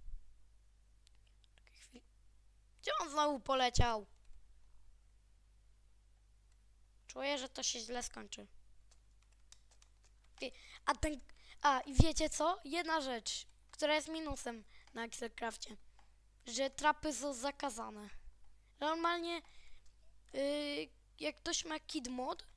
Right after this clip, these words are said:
nie, to jest takim jakby adminem, nie? I trzeba uważać na nich. Oni nie skamują, nie? Ale jak robicie trapa, to mogą was banować za robienie trapów. To się nazywa intensywne zabijanie.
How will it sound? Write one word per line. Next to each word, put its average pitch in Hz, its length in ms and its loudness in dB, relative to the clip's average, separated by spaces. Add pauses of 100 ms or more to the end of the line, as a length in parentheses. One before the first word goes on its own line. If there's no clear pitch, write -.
(120)
nie, 262 200 -4
to - 140 -6
jest 294 180 -8
takim 311 300 -8
jakby 294 280 -6
adminem, 240 580 -10 (560)
nie? 254 260 -8 (1000)
I 277 680 -4
trzeba 285 240 0
uważać 262 540 -4
na 240 160 -6
nich. 294 440 -12 (320)
Oni 302 260 -8
nie 330 140 -8
skamują, 269 480 -4
nie? 240 240 -10 (120)
Ale 269 240 -6 (220)
jak 277 260 -8 (220)
robicie 262 440 -8
trapa, 269 500 -6
to 285 240 -8
mogą 277 300 -10
was 269 200 -6
banować 240 480 -6
za 226 140 -6
robienie 226 440 -12
trapów. - 400 -14 (240)
To - 80 -4
się 277 80 8
nazywa 269 220 4
intensywne 285 1300 -4
zabijanie. 226 680 -6